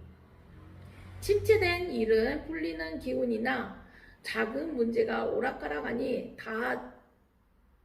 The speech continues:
져두어라. 천하를 건 한판 도박과 같은 일이라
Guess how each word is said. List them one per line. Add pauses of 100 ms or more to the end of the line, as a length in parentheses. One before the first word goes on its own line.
(580)
져두어라.
천하를
건
한판
도박과
같은
일이라